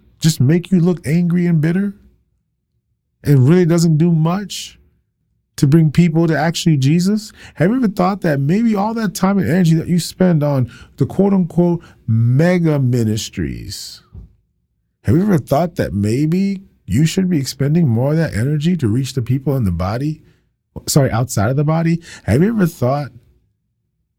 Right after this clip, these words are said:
that you might just be barking like a chihuahua and people hear you barking, but nothing's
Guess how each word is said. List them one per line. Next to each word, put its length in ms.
that 140
you 120
might 280
just 180
be 100
barking 760
like 180
a 80
chihuahua 680
and 160
people 200
hear 160
you 180
barking, 480
but 100
nothing's 400